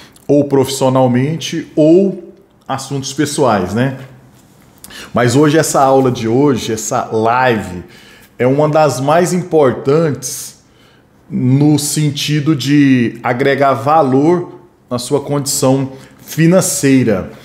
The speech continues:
Como que você pode ter uma renda melhor do que você já tem na área da segurança? Mesmo que você seja porteiro, vigia ou vigilante, como você pode ter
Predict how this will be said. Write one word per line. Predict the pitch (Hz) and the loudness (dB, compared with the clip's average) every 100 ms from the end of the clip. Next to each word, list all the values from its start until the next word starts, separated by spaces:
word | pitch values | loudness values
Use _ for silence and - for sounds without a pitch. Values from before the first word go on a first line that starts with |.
| - - - - | -20 -20 -20 -4
Como | 247 294 | 0 0
que | 220 | 0
você | 175 180 - 151 | 0 0 2 0
pode | - 131 131 | 2 0 0
ter | - | -2
uma | 143 147 | 0 0
renda | 107 131 135 131 | 0 0 2 2
melhor | 131 143 202 262 185 139 135 185 226 - - - | 2 2 4 4 4 4 4 2 -2 -10 -14 -10
do | 156 | -8
que | - | -8
você | 160 160 - 151 | -6 -6 -6 -6
já | 135 127 | -2 -4
tem | - 117 123 156 - - - - - | -2 0 0 -2 -8 -20 -20 -14 -2
na | 147 | 0
área | 123 123 131 | 2 2 0
da | 127 | -2
segurança? | - 123 117 101 85 - 85 - - _ - | -4 -2 0 0 -4 -10 -12 -18 -20 _ -2
Mesmo | 190 190 165 | 2 2 0
que | 123 | -2
você | 131 131 120 | -2 -2 -4
seja | 117 110 | -4 -4
porteiro, | - 104 101 143 147 131 107 | -2 -2 0 2 4 4 0
vigia | 110 101 123 143 131 | -2 -4 -4 -2 -2
ou | |
vigilante, | 113 107 113 104 95 - | -4 -4 -4 -4 -6 -4
como | 220 208 | -2 0
você | 165 151 | 0 -2
pode | 147 135 - | 0 0 0
ter | 139 135 | -2 -4